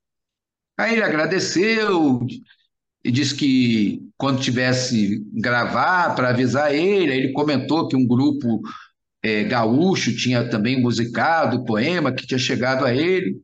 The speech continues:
Aí o que que aconteceu? Foram passando os anos, fomos tentando outros projetos, aí teve um dia que eu disse assim:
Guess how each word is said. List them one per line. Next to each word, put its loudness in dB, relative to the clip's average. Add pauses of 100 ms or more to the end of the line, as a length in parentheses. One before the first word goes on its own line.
Aí 0
o -2
que -2
que -4
aconteceu? 0 (680)
Foram -2
passando 0
os 2
anos, -2 (1400)
fomos 0
tentando 0
outros -2
projetos, -2
aí 0
teve 0
um 2
dia 0
que -2
eu 0
disse -2
assim: -2